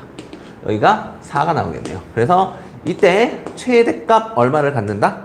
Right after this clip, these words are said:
사를 갖는다라고 얘기할 수 있겠고, t가 얼마일 때는? 일일 때는 여기다 일 집어넣으면 되는 거죠. 일 넣었어. 일 빼기 이니까 마이너스 일. 마이너스 일 절대값이었으니까 얼마? 일. 일에다가 더하기 일 했으니까 얼마다?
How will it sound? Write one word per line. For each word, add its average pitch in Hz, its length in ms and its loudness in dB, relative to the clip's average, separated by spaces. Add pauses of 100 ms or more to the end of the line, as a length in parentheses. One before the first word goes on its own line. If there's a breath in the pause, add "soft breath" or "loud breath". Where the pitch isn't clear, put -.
(120)
사를 214 280 0
갖는다라고 147 960 0
얘기할 101 200 0
수 101 140 -6
있겠고, 160 580 0 (300 loud breath)
t가 269 260 4
얼마일 156 400 0
때는? 220 540 0 (960)
일일 262 340 4
때는 139 640 0 (320 loud breath)
여기다 196 160 2
일 262 180 4
집어넣으면 262 440 4
되는 214 180 4
거죠. 214 400 4 (160)
일 226 140 4
넣었어. 202 240 0
일 262 460 2
빼기 214 480 4
이니까 170 440 4
마이너스 160 320 2
일. 120 220 0
마이너스 131 300 0
일 123 40 -4
절대값이었으니까 131 880 -2
얼마? 147 440 2 (120)
일. - 460 2 (140)
일에다가 208 360 4
더하기 143 320 2
일 170 80 0
했으니까 165 440 -2
얼마다? 143 500 2